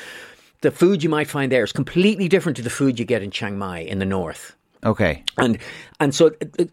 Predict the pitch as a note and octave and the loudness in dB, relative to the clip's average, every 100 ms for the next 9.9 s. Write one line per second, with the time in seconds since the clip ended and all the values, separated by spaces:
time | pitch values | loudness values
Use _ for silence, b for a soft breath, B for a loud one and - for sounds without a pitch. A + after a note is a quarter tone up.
0 | _ F3+ - F3 D#3 E3 G3+ F#3+ D#3+ - | _ 0 2 4 4 4 4 4 2 0
1 | - C#3 C#3 C3 A2+ G2 A2+ - C3 B2 | 0 0 2 0 0 -2 -4 -2 -2 0
2 | A2 G#2+ G#2 A2 A2 G#2 - - A2+ G#2+ | 0 0 2 2 0 -4 -6 0 2 2
3 | A#2+ A#2 C3 D3 C#3+ A#2 - - A#2 - | 2 2 2 2 2 -2 -6 -6 -4 -2
4 | C3+ - B B B - F3 D#3+ E3 C#3+ | -4 -4 B B B 0 6 6 6 2
5 | A#2 - D3 - C3+ - C3 A#2+ G#2+ - | -2 2 2 0 -4 -4 -4 -2 -2 -6
6 | B - - D#3+ D3+ - A#2+ B2 A#2+ A#2 | B -4 2 2 2 -2 0 2 4 2
7 | A2 B2 G#2+ G#2+ A2+ C3+ B2 G#2+ G2+ G#2 | -2 -4 -4 -2 2 4 2 0 -2 -4
8 | - G#2+ D#3 D3 - B2+ A2 G2+ A#2 G2 | -6 0 2 2 -2 -2 -2 -4 -4 -4
9 | A#2 C#3+ D#3+ D3 C3 C3+ A2 A#2 | 0 2 4 2 0 -2 0 0